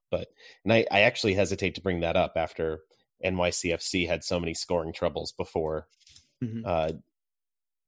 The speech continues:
Speaker 1: Thiago Andrade found the net in the first minute, um,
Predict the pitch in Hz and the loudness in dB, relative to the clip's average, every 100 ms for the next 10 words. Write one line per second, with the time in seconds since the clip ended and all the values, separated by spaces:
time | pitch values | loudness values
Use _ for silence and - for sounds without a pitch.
0 | _ 254 _ - - _ _ _ _ - | _ -20 _ -20 -20 _ _ _ _ -2
1 | 104 90 87 85 82 87 80 80 - 80 | 2 4 4 2 4 4 4 2 0 0
2 | 82 80 80 - _ _ 92 82 - 80 | 0 0 -2 -4 _ _ -6 -4 -2 -2
3 | - 87 78 - - - - - - 85 | 0 0 -2 -6 -20 -20 -20 -20 -4 0
4 | 85 78 | 0 0